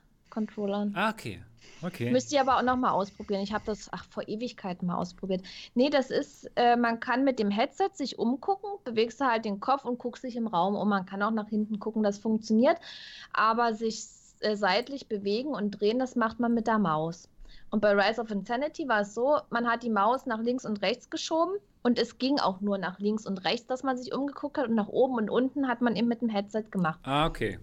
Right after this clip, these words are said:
Speaker 1: Es
Speaker 2: Mhm.
Speaker 1: ist völlig in Ordnung und in der Mitte hatte man einen Punkt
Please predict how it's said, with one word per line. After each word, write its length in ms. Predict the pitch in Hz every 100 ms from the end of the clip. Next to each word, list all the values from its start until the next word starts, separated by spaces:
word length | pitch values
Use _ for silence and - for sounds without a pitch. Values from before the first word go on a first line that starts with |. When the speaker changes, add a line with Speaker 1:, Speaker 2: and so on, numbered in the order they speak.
| -
Speaker 1:
Es 200 | 220 123
Speaker 2:
Mhm. 40 |
Speaker 1:
ist 160 | - -
völlig 280 | 262 269
in 100 | 254 -
Ordnung 320 | - 330 370
und 100 | 254
in 120 | -
der 120 | 240 226
Mitte 300 | 262 294 285
hatte 240 | 262 269
man 320 | 262 240 247 240 - - - - _ _ _ _ _ _ _ _
einen 100 | 240
Punkt 460 | 240 240 226 190 -